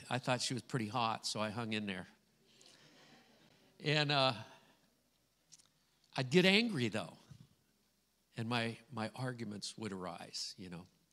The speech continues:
And so one time we're walking down the road. We lived in a cabin up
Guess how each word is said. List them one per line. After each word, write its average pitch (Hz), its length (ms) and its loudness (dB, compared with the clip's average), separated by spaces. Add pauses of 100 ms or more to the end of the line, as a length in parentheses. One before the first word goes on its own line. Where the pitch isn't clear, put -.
(1080)
And 156 120 2
so 240 120 8
one 226 180 4
time 220 220 6
we're 196 100 2
walking 180 400 4
down 170 200 4
the 185 80 -2
road. 135 420 -2 (420)
We 120 120 -8
lived 127 280 -8
in 131 80 -4
a 127 40 -4
cabin 127 460 2
up 127 140 -2